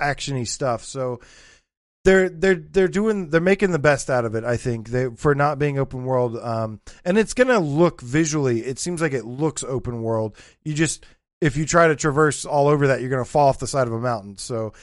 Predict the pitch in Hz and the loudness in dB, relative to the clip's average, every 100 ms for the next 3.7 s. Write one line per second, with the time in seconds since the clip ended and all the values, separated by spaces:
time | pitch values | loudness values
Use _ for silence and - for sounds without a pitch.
0 | - _ 143 - 233 208 175 170 151 117 | -20 _ -6 0 2 2 2 4 2 0
1 | 127 135 135 131 135 127 123 110 117 110 | -10 -6 -4 0 2 2 0 -2 -4 -4
2 | 117 117 _ _ _ _ _ _ _ _ | -4 -4 _ _ _ _ _ _ _ _
3 | _ - _ - 156 151 147 | _ -20 _ 0 2 2 -2